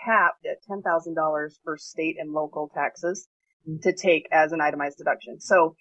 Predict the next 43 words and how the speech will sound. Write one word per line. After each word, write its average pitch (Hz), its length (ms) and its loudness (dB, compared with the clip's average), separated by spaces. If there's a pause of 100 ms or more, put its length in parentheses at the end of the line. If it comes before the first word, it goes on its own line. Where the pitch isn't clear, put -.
(200)
if - 160 -8
you're 208 180 -2
in 196 140 -6
a 175 160 -4
higher 220 240 0
income 190 280 -10
bracket 143 440 -4
and 156 160 -2
you're 170 200 0
already, 165 580 2 (280)
like, 151 280 0
say, 143 360 -4
withholding 165 580 -4
and 147 120 -2
you've 151 160 -8
got 139 240 2
real 180 160 2
estate 165 280 -4
taxes, 151 380 -6 (400)
the 190 140 -2 (200)
total 269 360 4
of 175 100 4
all 165 300 6
of 185 60 -12
those 165 240 -4
taxes 151 680 -4
is 156 260 -4
capped 185 300 2
at - 100 -6
ten 165 160 -4
thousand 147 260 0
dollars 143 260 2 (120)
for 151 320 2
itemizing 139 760 -4
deduction 135 520 -2
purposes. - 540 -12 (440)
This 233 400 6
year, 180 160 8
we've 175 200 6
got 165 160 10
a 156 60 2
new 170 280 2
rule 160 400 -2